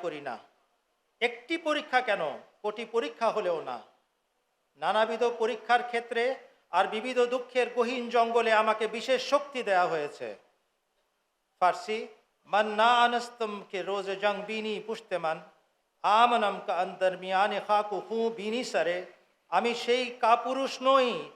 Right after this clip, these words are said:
যাকে তুমি যুদ্ধের দিন পিঠ দেখিয়ে পালাতে দেখবে। আমি সেই বীর পুরুষ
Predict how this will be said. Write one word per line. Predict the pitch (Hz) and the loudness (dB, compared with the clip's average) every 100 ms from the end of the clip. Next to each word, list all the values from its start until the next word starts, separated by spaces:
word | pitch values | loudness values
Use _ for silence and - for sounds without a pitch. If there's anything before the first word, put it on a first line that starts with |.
| _ _ - | _ _ 0
যাকে | 202 208 | 2 2
তুমি | 240 233 233 | -2 -2 -4
যুদ্ধের | 240 202 233 233 | -6 -2 -2 -2
দিন | 233 226 202 - | -4 -4 -6 -8
পিঠ | 247 - | -10 -4
দেখিয়ে | 208 208 214 202 | -4 -2 -2 -2
পালাতে | 202 202 233 214 | 2 4 4 0
দেখবে। | 175 170 143 117 - _ _ _ _ | -2 -6 -8 -8 -10 _ _ _ _
আমি | 160 202 | -4 -2
সেই | 180 240 262 | 0 2 2
বীর | 254 254 294 - | 0 -4 -4 -4
পুরুষ | 254 196 - - | -2 -2 -4 -8